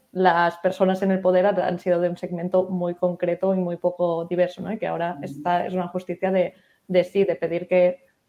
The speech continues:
pues que, que necesitamos un futuro, necesitamos. Y, y yo aquí hablo también desde la parte alta de este intervalo de,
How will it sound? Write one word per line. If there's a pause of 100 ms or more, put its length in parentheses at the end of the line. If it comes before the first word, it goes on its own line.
(160)
pues
que,
que
necesitamos
un
futuro,
necesitamos. (400)
Y,
y
yo
aquí
hablo
también
desde
la
parte
alta
de
este
intervalo
de,